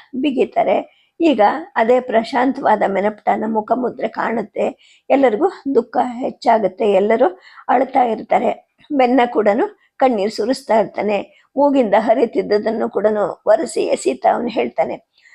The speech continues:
"ಸತ್ತವನ ಹೆಸರು ಹೇಳ್ತಾ ಎಲ್ರೂ ಹತ್ತು ಬಿಡಿ, ಅದರಿಂದ ಅವನಿಗೂ ಒಳ್ಳೇದು, ನಮಗೂ ಒಳ್ಳೇದು"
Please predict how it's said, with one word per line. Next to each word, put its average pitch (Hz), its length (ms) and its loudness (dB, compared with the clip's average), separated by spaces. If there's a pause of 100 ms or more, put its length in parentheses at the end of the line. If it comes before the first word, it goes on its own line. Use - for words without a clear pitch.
"ಸತ್ತವನ 302 500 0
ಹೆಸರು 254 360 0
ಹೇಳ್ತಾ 233 460 2
ಎಲ್ರೂ 226 360 2
ಹತ್ತು 220 260 -2
ಬಿಡಿ, 214 400 2 (200)
ಅದರಿಂದ 240 400 0 (440)
ಅವನಿಗೂ 330 520 2
ಒಳ್ಳೇದು, 202 600 0
ನಮಗೂ 262 400 2
ಒಳ್ಳೇದು" - 500 2